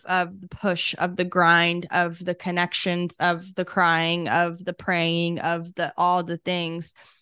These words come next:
And so it's, it's super exciting to be connected with you guys that are big visionaries, but you're also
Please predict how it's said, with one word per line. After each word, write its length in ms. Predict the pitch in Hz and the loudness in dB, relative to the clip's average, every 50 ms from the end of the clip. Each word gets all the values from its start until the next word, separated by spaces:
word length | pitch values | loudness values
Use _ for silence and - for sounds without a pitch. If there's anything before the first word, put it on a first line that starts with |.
| _ _ _ - | _ _ _ -2
And 160 | - 190 185 | 2 2 2
so 380 | - - 208 190 185 180 180 180 | 4 4 4 6 6 6 4 2
it's, 380 | 175 180 180 - - - - - | 2 0 -2 -4 -8 -20 -12 -6
it's 260 | - 196 185 - - | -6 -6 -6 -6 -8
super 300 | - - 240 208 220 208 | -2 -2 -2 0 2 0
exciting 440 | 190 185 - 214 190 190 190 185 185 | 0 0 2 2 2 2 2 0 -2
to 60 | 180 | -4
be 80 | 175 175 | -4 -4
connected 460 | - 190 185 180 175 - 190 180 175 | -6 -4 -6 -6 -6 -6 -10 -8 -6
with 180 | 180 170 - | -6 -4 -2
you 80 | 175 175 | -2 0
guys 380 | 170 175 175 170 170 170 170 165 | 2 4 4 4 4 2 0 0
that 160 | 180 175 170 | -2 -2 -2
are 100 | 175 175 | -2 -2
big 240 | 175 180 180 175 175 | -2 -4 -4 -2 -4
visionaries, 680 | 175 175 170 175 175 170 170 170 170 170 170 170 160 - | -4 -2 -2 -4 -2 -2 0 0 0 0 0 -2 -2 -2
but 160 | - - - | -4 -4 -2
you're 180 | - 180 170 | 0 2 4
also 600 | 151 160 175 180 170 - 185 180 175 175 175 170 | 4 4 4 4 2 0 -2 0 0 0 -2 -2